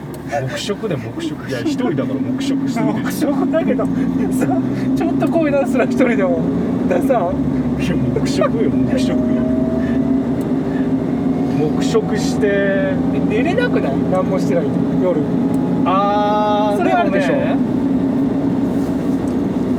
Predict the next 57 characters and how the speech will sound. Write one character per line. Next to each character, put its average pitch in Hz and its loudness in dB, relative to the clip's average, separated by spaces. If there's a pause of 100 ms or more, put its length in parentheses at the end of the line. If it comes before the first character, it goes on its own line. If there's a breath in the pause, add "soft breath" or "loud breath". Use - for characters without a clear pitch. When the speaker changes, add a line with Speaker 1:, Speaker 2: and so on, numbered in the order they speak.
(1600)
Speaker 1:
先-、 285 0 (420)
ち - 0
ょ - 0
っ 262 -2
と 185 0
先 285 0
週、 302 0
う 302 0 (400)
ー - 0
と、 - 0
こ 233 2
の 277 2
前 269 0
水 277 0
曜 277 2
日 147 -2
に、 135 0 (800)
あ 135 0
の、 - 0
二 151 0
回 214 2
目 220 0
の 151 0
ワ 147 2
ク - -4
チ - 0
ン - 0
打 - 0
っ - 0
た 135 -4
か 131 -2
ら。 - -2 (400)
Speaker 2:
あ、 - 0
お 151 0
う 151 0
お - 0
う。 131 0 (480)
水 339 0
曜 370 2
日 247 0
に 202 0
打 185 0
っ - -2
た？ - 0
Speaker 1:
水 - -2
曜 - 0
日。 277 0
Speaker 2:
俺、 330 2
木 294 0
曜 302 2
日 - -2
に 175 0
打 135 -2
っ - -2
た、 151 0
先 143 0
週。 135 0